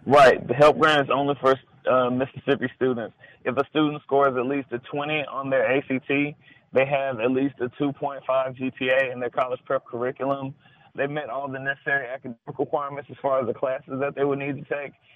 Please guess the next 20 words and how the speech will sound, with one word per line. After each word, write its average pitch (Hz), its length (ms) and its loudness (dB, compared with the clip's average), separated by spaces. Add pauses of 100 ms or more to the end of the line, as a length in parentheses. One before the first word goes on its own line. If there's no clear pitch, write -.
(160)
and 135 140 -4
their 135 100 2
parents 143 480 -6
make 131 260 -2
below 131 300 4
a 127 40 0 (100)
certain 127 260 0
income, 143 580 -8 (300)
the 127 80 0
help 143 300 0
grant 131 220 -4
will 131 100 -4
pay 131 300 -2
full 139 240 0
tuition 131 440 -6
and 131 140 -10
fees 131 400 -2
to 135 100 -12
any 131 220 -10
public 131 420 -2